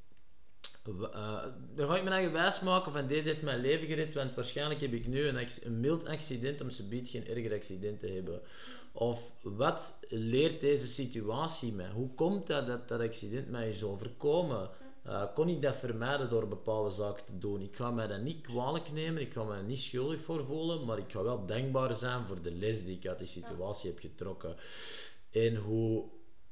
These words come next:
Speaker 1: duister de periode wordt dat je ook doorgaat, hoe moeilijk dat bepaalde situaties in je leven kunnen zijn,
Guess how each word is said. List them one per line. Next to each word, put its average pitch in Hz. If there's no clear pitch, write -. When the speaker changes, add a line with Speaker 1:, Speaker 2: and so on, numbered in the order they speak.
Speaker 1:
duister 127
de 131
periode 123
wordt 113
dat 104
je 98
ook 90
doorgaat, 117
hoe 95
moeilijk 104
dat 107
bepaalde 104
situaties 95
in 95
je 90
leven 104
kunnen 90
zijn, 110